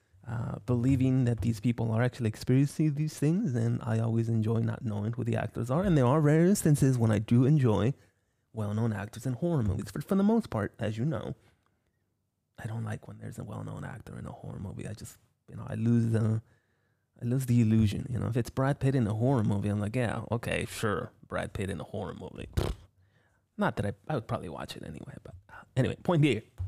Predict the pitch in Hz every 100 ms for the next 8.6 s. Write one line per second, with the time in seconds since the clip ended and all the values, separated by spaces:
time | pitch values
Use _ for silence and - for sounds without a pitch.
0 | - - _ _ _ _ _ _ _ 131
1 | 113 107 - 156 - - _ _ - 117
2 | 110 110 110 110 143 - 98 120 - _
3 | _ _ _ _ _ _ 123 160 208 -
4 | 208 - 233 214 117 - _ _ _ _
5 | 120 139 269 349 143 107 107 107 107 -
6 | 107 110 107 127 165 175 - 151 143 147
7 | 147 123 117 110 107 104 110 - 127 123
8 | 113 120 113 110 -